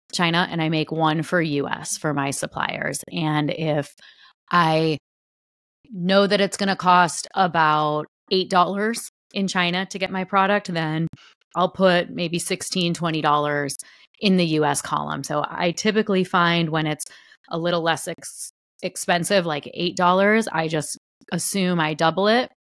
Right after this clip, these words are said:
When I was selling products that cost, uh, retailed around two hundred, my costs in China to have the product made were fifty dollars, and then my costs in the U S were between seventy and eighty dollars. So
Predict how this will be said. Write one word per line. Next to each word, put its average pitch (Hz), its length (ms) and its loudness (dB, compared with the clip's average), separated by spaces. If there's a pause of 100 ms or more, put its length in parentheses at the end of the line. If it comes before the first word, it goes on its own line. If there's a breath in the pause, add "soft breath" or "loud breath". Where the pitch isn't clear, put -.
(500)
When 208 220 2
I 240 120 4
was 247 140 2
selling 196 380 0
products 180 560 -2 (540 loud breath)
that 160 420 2 (360)
cost, 170 720 0 (560)
uh, - 60 -20 (120)
retailed 185 680 0
around 160 380 0
two 196 180 -2
hundred, 262 460 0 (880 loud breath)
my 180 440 4
costs 175 640 0 (120)
in 175 380 -4 (220)
China 180 500 -2
to 202 80 -4
have 190 160 0
the 190 80 0
product 196 360 2
made 202 260 -2
were 165 180 -2
fifty 190 420 -6
dollars, 202 540 2 (100)
and 175 160 2
then 170 140 4
my 165 140 4
costs 170 360 0
in 180 140 0
the 180 80 2
U 160 260 0
S 147 300 -2
were 160 260 -2
between 160 380 -2
seventy 151 640 -2
and - 240 -4
eighty - 280 -10
dollars. - 580 -8
So 165 320 0